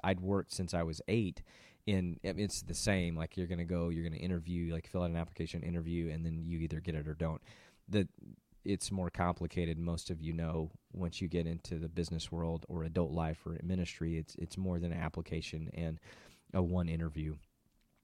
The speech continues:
It's now a, a much bigger process, which makes sense because now you're talking about careers. You're not talking about a seasonal job or a lawn mowing thing or whatever it is that you're doing.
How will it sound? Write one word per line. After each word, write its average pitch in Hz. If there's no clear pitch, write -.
It's 95
now 87
a, 95
a -
much 90
bigger 85
process, 82
which -
makes 98
sense 98
because 90
now 85
you're 85
talking 87
about 82
careers. 82
You're 90
not 85
talking 82
about 78
a 101
seasonal 95
job 82
or 82
a 78
lawn 85
mowing 85
thing 85
or 82
whatever 87
it 82
is 82
that -
you're 82
doing. 82